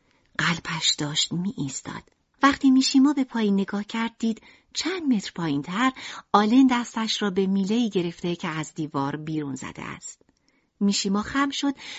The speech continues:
تا دست آلن را بگیرد، اما دستش نمی‌رسید.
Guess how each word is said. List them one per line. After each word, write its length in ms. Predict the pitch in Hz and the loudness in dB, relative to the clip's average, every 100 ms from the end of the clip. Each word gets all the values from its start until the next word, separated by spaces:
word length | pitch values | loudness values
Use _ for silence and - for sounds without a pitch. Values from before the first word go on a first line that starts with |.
| - | 0
تا 100 | 262 | 2
دست 320 | 254 294 - | 4 2 0
آلن 380 | 247 185 175 170 | -2 0 0 0
را 120 | 170 | -2
بگیرد، 520 | 165 170 156 143 135 - | -2 -4 -2 -2 -2 0
اما 200 | 277 302 | 0 0
دستش 460 | 302 302 - 285 - | -2 -4 -4 -4 -2
نمی‌رسید. 800 | 330 311 185 123 135 - 113 - | -2 0 0 -2 -8 -10 -12 -14